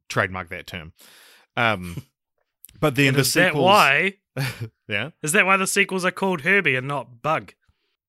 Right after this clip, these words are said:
Speaker 1: Maybe. Um, but, but actually, the, the sequels do use the branding and re-, reference Volkswagen, um, because, uh, sales of the Beetle were down, <laughs> and so
Speaker 2: Right.
Speaker 1: Volkswagen's like, "Please,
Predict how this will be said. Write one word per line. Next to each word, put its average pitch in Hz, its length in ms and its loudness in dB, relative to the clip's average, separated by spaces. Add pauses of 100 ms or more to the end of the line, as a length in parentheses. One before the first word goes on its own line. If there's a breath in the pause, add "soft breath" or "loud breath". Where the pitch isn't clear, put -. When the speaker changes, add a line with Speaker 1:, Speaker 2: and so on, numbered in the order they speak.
(340)
Speaker 1:
Maybe. 202 460 -10 (180)
Um, 143 240 -2
but, 151 220 -2
but 165 160 2
actually, 147 300 -2
the, 131 220 -2
the 123 120 -8
sequels 131 360 -2
do - 160 -4
use 107 360 -4
the 104 80 -8
branding 92 560 -8
and 92 340 -14
re-, 101 80 -12 (140)
reference 95 420 -14
Volkswagen, 90 640 -12 (340 loud breath)
um, 95 300 -2
because, 98 540 -8
uh, 92 320 -8
sales 98 420 -4
of 90 140 -16
the 92 80 -14
Beetle 87 480 -8 (440 soft breath)
were 95 120 -8
down, 87 400 -8 (160)
<laughs> - 440 -14
and 110 220 -8
so 95 200 -10
Speaker 2:
Right. 117 220 -4
Speaker 1:
Volkswagen's 123 220 -2
like, 120 120 -2
"Please, 123 300 0